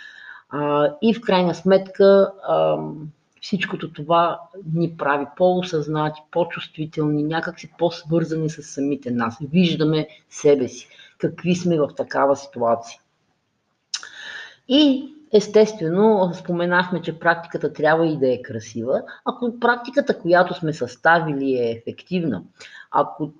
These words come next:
тя е, ам, така постепенна, а, и балансирана, то тя ще е красива. Когато подходът е да открием нещо ново, а не на всяка цена да постигнем или да направим нещо,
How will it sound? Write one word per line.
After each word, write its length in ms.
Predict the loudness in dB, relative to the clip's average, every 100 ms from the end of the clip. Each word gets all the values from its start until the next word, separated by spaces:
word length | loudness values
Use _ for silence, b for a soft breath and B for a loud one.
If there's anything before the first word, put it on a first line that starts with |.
| -2
тя 320 | 4 6 6
е, 420 | 6 4 4 0 -6
ам, 680 | -6 -2 -2 -2 -4 -6 -8 -12 _ _ _ _ _ _ _ _ _ -8 -8 -8 -14 -20 -20
така 300 | -12 -4 -4
постепенна, 1080 | -6 -14 -10 -12 2 4 6 4 2 0 -4 B B B _
а, 300 | -12 -8 -6
и 120 | -4
балансирана, 800 | -2 0 0 0 2 4 4 4
то 120 | 0 -2 _
тя 240 | 2 2
ще 240 | 0 -2 -2
е 100 | -2
красива. 480 | -8 -12 -10 -12 -12 _ _ b b b
Когато 460 | -16 2 2 2 -2
подходът 760 | -6 -8 2 4 4 2 -2 -20 _ _ -2
е 340 | 0 0 -2 -6
да 140 | -2
открием 600 | -2 -2 -6 2 4 4
нещо 380 | 2 -2 -4 -6
ново, 580 | -2 0 0 -2 -8 -12 _ _
а 100 | 0
не 100 | 2
на 100 | 2
всяка 340 | 2 -2 -2
цена 420 | -6 -4 -2 0 0
да 180 | -2
постигнем 640 | -6 -16 -12 -10 -6 -4 -2
или 120 | -2
да 180 | -4 -6
направим 540 | -6 -6 0 2 2
нещо, 520 | 0 -2 -6 -10 -12